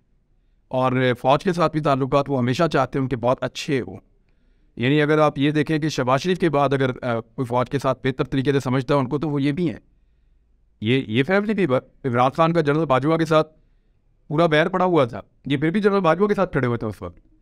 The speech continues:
तो वो चौधरीज़ को पता है अपनी ताकत का, अपनी लिमिट का, और वो कोशिश करते हैं कि पॉलिश भी होती रहे, ताल्लुकात भी बने रहे,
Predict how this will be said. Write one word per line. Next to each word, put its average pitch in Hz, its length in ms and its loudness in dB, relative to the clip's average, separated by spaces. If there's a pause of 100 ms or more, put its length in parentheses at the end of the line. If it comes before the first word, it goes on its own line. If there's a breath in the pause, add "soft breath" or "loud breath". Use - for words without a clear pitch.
(680)
तो 175 80 -4
वो 220 480 -4 (140)
चौधरीज़ 165 380 2
को 220 80 0
पता 151 320 2
है 92 120 -4 (300)
अपनी 143 220 -2
ताकत 135 340 2
का, 143 80 4
अपनी 135 220 0
लिमिट 123 260 0
का, 143 120 -4
और 131 160 2
वो 143 360 -4 (360)
कोशिश 190 300 -2
करते 151 340 -2
हैं 151 140 0
कि 139 80 -2
पॉलिश 143 440 -2
भी 143 80 0
होती 127 240 -2
रहे, 127 140 0
ताल्लुकात 135 560 0
भी 127 60 -2
बने 117 220 0
रहे, 127 100 -2